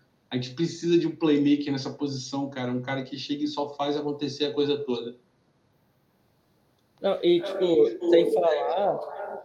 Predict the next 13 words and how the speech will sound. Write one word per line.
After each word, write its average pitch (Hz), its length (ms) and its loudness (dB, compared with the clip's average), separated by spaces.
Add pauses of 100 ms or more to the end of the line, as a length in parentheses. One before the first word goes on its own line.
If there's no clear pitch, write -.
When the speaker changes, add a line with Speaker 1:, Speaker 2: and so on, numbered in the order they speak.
(160)
Speaker 2:
que 180 300 0 (260)
um 180 160 -2
esquema, 190 880 -2 (140)
um 165 60 -6
esquema 202 360 -4
bem 185 180 0
montado, 156 460 0
sem 147 160 -6
ser 147 220 -2
Jason 151 280 0
Garrett, 135 420 4
vai, 139 280 2 (880)
e 143 720 2